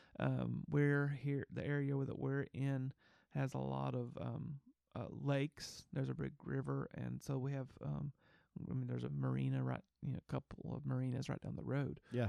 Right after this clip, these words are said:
Speaker 1: uh, from, from where we are. And so, um, boating is a big deal. And so Memorial Day is usually, you know,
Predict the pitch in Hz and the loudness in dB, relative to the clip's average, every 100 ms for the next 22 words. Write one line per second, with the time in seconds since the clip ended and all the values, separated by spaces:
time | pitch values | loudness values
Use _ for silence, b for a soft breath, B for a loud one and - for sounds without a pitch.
0 | - 131 131 135 135 139 127 135 131 143 | 2 0 2 2 2 2 2 2 2 2
1 | 135 131 - 135 135 - 139 131 b b | 2 0 0 0 0 2 4 2 b b
2 | b b - 143 135 131 135 135 131 139 | b b 2 4 6 4 2 2 6 8
3 | 139 143 143 156 139 135 143 143 139 139 | 10 8 6 4 2 0 -2 -2 -4 -2
4 | 131 139 151 - - 139 127 135 - 135 | 0 2 0 -2 0 2 2 0 2 4
5 | 127 135 - _ - 135 135 143 151 147 | 4 0 -6 _ 4 6 8 8 8 6
6 | 160 151 147 135 135 131 139 | 6 8 8 8 2 2 0